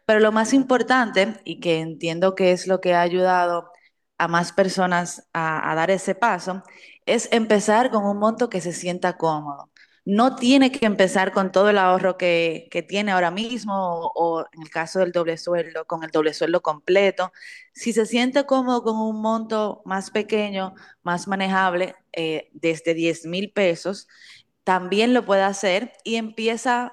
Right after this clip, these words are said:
eh, con un monto que, que, que no se abrume tanto, sino que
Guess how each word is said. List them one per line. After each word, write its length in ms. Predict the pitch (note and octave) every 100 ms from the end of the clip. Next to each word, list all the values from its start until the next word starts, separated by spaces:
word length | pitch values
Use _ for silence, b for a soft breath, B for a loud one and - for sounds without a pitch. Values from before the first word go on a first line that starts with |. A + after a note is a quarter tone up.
| -
eh, 480 | G3 F3+ E3+ - _ - - -
con 160 | - A#3+
un 80 | C#4
monto 260 | D#4+ D#4+ D#4
que, 300 | C#4 B3 _
que, 480 | - B3 B3 A#3 A3 _ _ _ _ _ _
que 120 | - A3+
no 140 | A#3+
se 120 | D4
abrume 400 | C4+ A3+ B3 A3
tanto, 460 | G#3 E3+ D3 C#3+ D3+
sino 300 | E3+ F3 F#3+
que 180 | G#3+